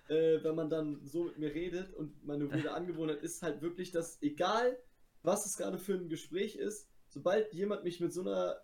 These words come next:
Speaker 1: äh, Stimme anspricht, dann sage ich instant einfach ganz kurz, "Räusper dich." Dann räuspern die Personen sich meistens und dann kann man halt weiterreden, so.
Speaker 2: Aber das
Speaker 1: Aber
Speaker 2: wäre
Speaker 1: vorher
Speaker 2: noch nie
Speaker 1: mach ich,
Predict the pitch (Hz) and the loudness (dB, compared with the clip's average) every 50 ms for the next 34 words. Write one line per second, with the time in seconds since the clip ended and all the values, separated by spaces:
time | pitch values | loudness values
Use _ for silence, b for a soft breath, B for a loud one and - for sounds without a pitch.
0 | - - 147 156 156 156 160 156 143 - - - - 123 - - - - - - | -10 -2 2 4 4 4 4 2 0 -4 -6 -12 -16 -16 -16 -14 -14 -16 -6 -4
1 | 185 190 190 185 - - - - 185 214 196 - - - 190 202 202 - - - | -2 -2 -2 -2 -4 -6 -4 -4 -4 -4 -4 -8 -6 -4 -4 -4 -4 -8 -18 -20
2 | - _ - - 143 143 143 170 170 160 - - - 202 240 - - 247 - - | -20 _ -8 -6 -4 -2 0 -2 -2 -2 -6 -8 -8 -6 -6 -6 -6 -8 -8 -4
3 | 160 190 190 - 196 - - 175 196 214 - - - 190 147 139 - 160 185 220 | -4 -4 -4 -4 -6 -2 -2 -2 -2 -2 -6 -2 -2 -2 -2 2 4 4 4 4
4 | 220 - - 202 - 220 285 - - - _ _ _ _ _ _ _ _ - _ | 4 2 0 0 0 -2 -6 -8 -10 -18 _ _ _ _ _ _ _ _ -20 _
5 | - - 156 165 160 139 123 151 165 - - 208 180 180 170 - 185 175 160 170 | -4 0 0 2 2 2 2 2 2 2 0 -4 -4 -4 -4 0 0 0 0 0
6 | 196 190 190 180 180 170 202 196 190 185 190 - - 220 214 - - 165 180 180 | -2 -2 -2 -4 -6 -4 -4 0 0 0 -2 -2 -8 -10 -8 -8 -6 0 2 2
7 | 190 202 196 170 - 185 185 196 190 185 175 165 196 196 196 190 185 165 147 135 | 2 2 -2 -2 0 0 2 4 4 2 2 4 4 2 4 4 4 2 2 2
8 | 131 123 123 117 - - 127 120 113 110 107 107 107 110 127 147 147 143 110 - | 0 -2 -6 -12 -10 -4 2 2 4 4 4 2 0 -2 -2 0 0 0 2 4
9 | 190 196 196 196 190 147 165 156 | 4 6 6 6 4 2 2 4